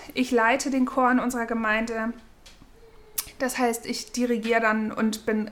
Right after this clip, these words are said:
relativ an meinen Platz gebunden. Und ich finde diese Familiensonntage so toll, weil ich da auch einfach mal als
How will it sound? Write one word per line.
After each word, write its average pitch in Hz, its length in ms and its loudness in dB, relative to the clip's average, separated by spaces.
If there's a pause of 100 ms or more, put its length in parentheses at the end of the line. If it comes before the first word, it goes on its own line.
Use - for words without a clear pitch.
(120)
relativ 220 440 4
an 208 160 0
meinen 196 180 2
Platz 240 300 -6
gebunden. 220 640 0 (400)
Und 240 100 2
ich 233 140 -2
finde 254 180 4
diese 240 220 2
Familiensonntage 240 1040 2
so 240 300 0
toll, 262 680 4 (340)
weil 240 200 2
ich 247 100 -6
da 254 200 0
auch - 160 -4
einfach 262 360 4
mal 233 320 4
als 226 360 -2